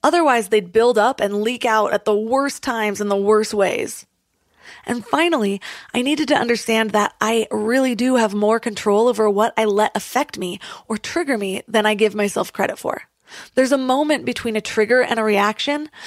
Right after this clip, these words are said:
that I can choose to pause and reframe the experience so that it doesn't create a whole downward spiral. So reframing how you feel about your emotions and your relationship to them is really the first step,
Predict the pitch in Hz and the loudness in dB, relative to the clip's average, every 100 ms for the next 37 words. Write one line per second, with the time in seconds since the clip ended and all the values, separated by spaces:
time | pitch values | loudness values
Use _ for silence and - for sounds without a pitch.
0 | - - - - 254 285 294 262 - 247 | -16 -12 -6 -2 0 0 -4 -4 -4 -2
1 | 254 208 - - 202 202 254 269 - 226 | -2 -4 -10 -4 0 2 0 -4 -6 -4
2 | 208 269 320 247 233 226 202 - - 202 | -2 -2 -2 -2 -2 0 -2 -4 -6 -2
3 | 190 190 - 202 202 196 220 220 220 - | -2 -4 -2 0 2 2 2 0 -4 0
4 | 208 196 190 202 185 208 202 202 202 - | 2 2 2 0 2 2 2 0 -2 -6
5 | - 196 214 - - - _ - - - | -6 0 0 0 -6 -14 _ -20 -20 -20
6 | - - 269 214 285 370 - 254 254 220 | -18 -4 -4 -2 0 0 0 -2 0 -2
7 | 202 - - 233 285 254 - 226 214 233 | -4 -6 -2 0 0 -2 -6 -2 2 2
8 | 285 220 208 220 208 196 196 - 277 330 | 2 2 2 0 0 -2 -2 -4 -6 -8
9 | - - - - 247 247 220 208 262 262 | -16 -20 -8 -2 2 4 4 4 2 0
10 | 208 202 - 202 196 196 202 254 277 208 | -2 -2 0 0 0 -2 0 2 2 0
11 | - 190 190 - 185 - | 0 -2 -4 -2 -2 -2